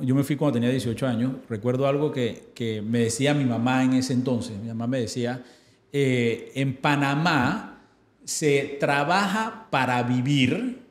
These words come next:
o sea, para disfrutar una buena calidad de vida, y en Estados Unidos se vive para trabajar". O sea, no tienes vida y solamente trabajas.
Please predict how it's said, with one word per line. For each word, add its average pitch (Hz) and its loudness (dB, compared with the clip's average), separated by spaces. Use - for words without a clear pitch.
o 101 -12
sea, 117 -2
para 113 -2
disfrutar 135 0
una 131 0
buena 135 0
calidad 117 -4
de 127 -2
vida, 127 -2
y 220 2
en 233 4
Estados 226 4
Unidos 208 0
se 156 0
vive 190 2
para 123 0
trabajar". 110 -2
O - -18
sea, 120 -2
no 127 4
tienes 139 0
vida 170 4
y 170 -4
solamente 110 -4
trabajas. 143 -6